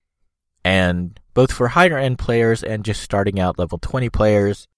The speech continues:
the strikes do seem to be quite a bit of an improvement in terms of how much loot you get, you know, thus increasing your chance of cool stuff you could keep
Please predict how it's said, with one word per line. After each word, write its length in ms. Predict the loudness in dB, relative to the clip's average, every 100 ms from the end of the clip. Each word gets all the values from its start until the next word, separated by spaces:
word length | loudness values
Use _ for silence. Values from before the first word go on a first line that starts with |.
| _ _ _ _ _ -8
the 80 | -8
strikes 520 | 4 6 6 2 -8
do 140 | -8
seem 200 | -6 -8
to 100 | -6
be 160 | -6 -6
quite 280 | -6 -4 -2
a 40 |
bit 160 | -2 -2
of 180 | -2 -4
an 80 |
improvement 580 | -8 -4 0 2 2 -4
in 140 | -6 -10
terms 300 | -10 -10 -12
of 100 | -2
how 160 | 0
much 500 | 2 2 0 -8 -14 _ _ _ _ _ _ _
loot 380 | 0 2 2 -2
you 100 | -10
get, 520 | 0 4 4 2 -12 _
you 100 | -12
know, 140 | -12 -6
thus 260 | -6 -6
increasing 520 | -10 -12 -6 -6 -4 -4
your 100 | -4
chance 340 | -4 -6 -4
of 240 | -8 -8 _ _ _ _ _ -10
cool 320 | 4 6 6
stuff 360 | 4 0 -2 -4
you 80 | -8
could 200 | -8 -8
keep 360 | -6 -2 0